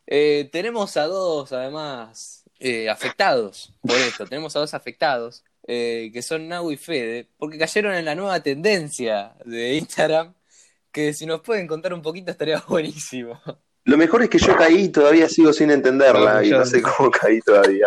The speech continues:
Speaker 3: Yo te la puedo
Speaker 2: Pero
Speaker 3: explicar.
Speaker 2: bueno, no pasa nada.
Speaker 3: Lo que pasa <laughs> es que Instagram agregó, no sé si lo vieron en la nueva actualización,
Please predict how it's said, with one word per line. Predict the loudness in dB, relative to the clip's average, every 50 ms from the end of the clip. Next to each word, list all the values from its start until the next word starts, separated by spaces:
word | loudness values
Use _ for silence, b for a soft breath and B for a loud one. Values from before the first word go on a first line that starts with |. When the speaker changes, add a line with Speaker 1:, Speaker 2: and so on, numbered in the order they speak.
| 2 0 -2
Speaker 3:
Yo | -4
te | -4 -2
la | -2 -2
puedo | 0 0 0 4
Speaker 2:
Pero | 6 6 8
Speaker 3:
explicar. | 8 8 8 6
Speaker 2:
bueno, | 4 4 4
no | 4 2
pasa | 0 0 2 2
nada. | 2 2 0 0 0 -2 -4 -4 _ _ _ _ _ _ _ _
Speaker 3:
Lo | -12 -10 -6 -4
que | -4 -2 0
pasa | 2 2 2 0 0 -2 -2 -2 -4 -6 _ _
<laughs> | _
es | -10 -8 -8 -8 -8
que | _ -8 -6 -6 -6 -6 -8 _ _ _ _ _ _ _ _ _ _ _ -4 -2
Instagram | -2 -2 0 -2 -2 0 0 0 -2 -6 -10 _
agregó, | -6 -4 -2 0 2 2 4 4 4 4 2
no | 0 -2
sé | -6 -4
si | -2 0
lo | 0
vieron | 0 -2 -2 -6
en | -6 -8
la | -8
nueva | -8 -8 -8
actualización, | -8 -8 -8 -6 -6 -6 -6 -6 -8 -8 -10